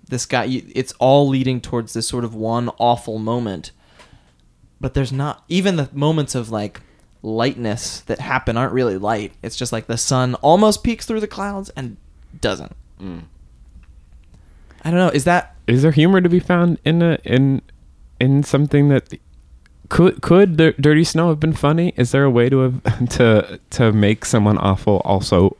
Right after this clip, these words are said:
Speaker 2: be funny?
Speaker 1: Without humanizing them, I think is, I think that's the thing.
Speaker 2: How do you, how do you not, yeah, how do you use humor and still not humanize? Is this something that can happen?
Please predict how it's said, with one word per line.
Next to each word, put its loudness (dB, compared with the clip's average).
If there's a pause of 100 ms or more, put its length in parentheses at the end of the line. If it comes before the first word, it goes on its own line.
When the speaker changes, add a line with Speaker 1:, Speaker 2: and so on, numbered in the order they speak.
(120)
Speaker 2:
be -2
funny? -2 (1120)
Speaker 1:
Without -4
humanizing -6
them, -16
I -10
think -12
is, -16
I -2
think -2
that's -4
the -16
thing. -10
Speaker 2:
How 2
do 6
you, 4
how 0
do 2
you 4
not, 2
yeah, 4
how 0
do 2
you 4
use 2
humor 2
and -2
still -2
not 0
humanize? 0
Is -6
this -6
something -4
that -4
can -4
happen? -2